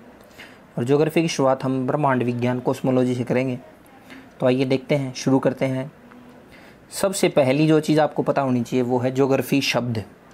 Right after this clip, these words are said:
ज्योग्राफी शब्द को जिन्होंने रचा था वो थे एक बहुत ही इंपॉर्टेंट, बहुत ही महान ज्योग्राफिस्ट थे जिनका नाम था इरेटोस्थनीज। इरेटोस्थनीज को ज्योग्राफी के पिता भी कहा जाता है। उन्होंने एक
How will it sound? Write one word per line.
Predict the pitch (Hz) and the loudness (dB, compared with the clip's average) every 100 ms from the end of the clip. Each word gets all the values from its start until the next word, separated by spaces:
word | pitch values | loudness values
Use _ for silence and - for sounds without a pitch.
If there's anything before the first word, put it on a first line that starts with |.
| - - - - - 139 | -20 -20 -20 -20 -16 0
ज्योग्राफी | 151 180 180 208 | 2 4 2 0
शब्द | 165 147 | 0 2
को | 147 | 2
जिन्होंने | 160 156 135 | 4 4 4
रचा | 131 131 131 | 4 2 -2
था | 135 131 | 0 0
वो | 127 139 | 2 0
थे | 135 135 135 - - | 0 0 0 -2 -2
एक | 139 139 - - - - | 0 0 -4 -20 -20 -6
बहुत | 131 123 135 | -2 0 0
ही | |
इंपॉर्टेंट, | 135 131 139 131 139 135 - | -2 0 0 0 -4 -4 -6
बहुत | 135 127 127 | -4 -2 -2
ही | 135 | -2
महान | 131 120 127 139 131 - - - - - 120 | -2 0 0 -2 -4 -12 -20 -20 -20 -14 -4
ज्योग्राफिस्ट | 127 135 127 135 - - | 0 0 0 -4 -4 -2
थे | 127 | 0
जिनका | 139 131 | 2 0
नाम | 123 123 | 0 0
था | 123 | 0
इरेटोस्थनीज। | 139 135 135 131 - 117 113 104 - - - - - | 0 2 2 0 -2 0 0 -2 -12 -20 -20 -20 -6
इरेटोस्थनीज | 139 151 160 165 147 143 | 0 2 2 0 -2 0
को | 139 | 0
ज्योग्राफी | 139 139 139 143 | 2 2 0 0
के | 135 | -2
पिता | 120 127 127 | -2 -2 0
भी | 139 | 2
कहा | 156 | 2
जाता | 131 - 139 | 2 0 -4
है। | 127 | -2
उन्होंने | 131 135 | -4 -2
एक | 131 | -2